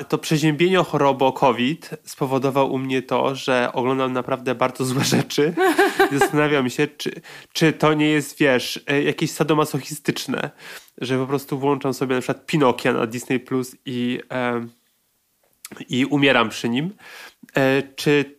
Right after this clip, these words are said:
Speaker 1: to dlatego, że, em, i tak bym go obejrzał,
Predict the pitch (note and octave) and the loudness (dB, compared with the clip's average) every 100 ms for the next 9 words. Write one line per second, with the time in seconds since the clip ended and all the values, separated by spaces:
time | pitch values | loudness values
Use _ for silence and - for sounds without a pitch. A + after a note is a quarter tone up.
0 | - C3+ C3 B2+ B2 C3 A#2+ B2 A#2+ A#2+ | -2 4 4 4 2 0 2 2 4 2
1 | A#2 B2+ A2+ A#2 A2+ - B2 A#2 A2 A2 | 2 0 2 2 -2 -4 -2 0 -2 -4
2 | A#2 _ _ - D#3+ D#3 D3+ D#3 D#3 C#3 | -8 _ _ 0 2 4 4 4 6 6
3 | B2 A2 | 6 2